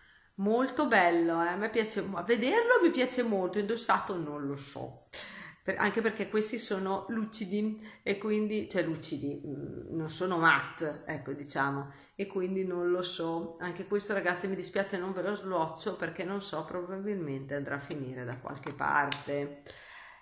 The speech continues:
E niente, ragazze, eh, fatemi sapere allora qua sotto nei commenti che cosa avete trovato voi nella postazione di,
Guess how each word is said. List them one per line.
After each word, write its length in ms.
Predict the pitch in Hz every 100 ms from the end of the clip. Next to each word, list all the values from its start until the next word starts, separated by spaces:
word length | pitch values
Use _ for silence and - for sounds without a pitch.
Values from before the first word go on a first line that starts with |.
| - - _ _ _ _ - -
E 160 | 392 453
niente, 240 | 415 285
ragazze, 760 | 240 220 208 196 - 202 196 196
eh, 160 | 220 208
fatemi 300 | 320 415 403
sapere 340 | - 285 214
allora 240 | 214 202
qua 100 | -
sotto 260 | 220 240 226
nei 160 | 202 190
commenti 640 | 220 214 220 302 440 440
che 120 | 415
cosa 160 | 285 262
avete 280 | 214 220 214
trovato 380 | 220 208 214
voi 120 | 202 208
nella 180 | 202
postazione 760 | 196 185 - 190 - 226 214 196
di, 480 | 214 202 175 -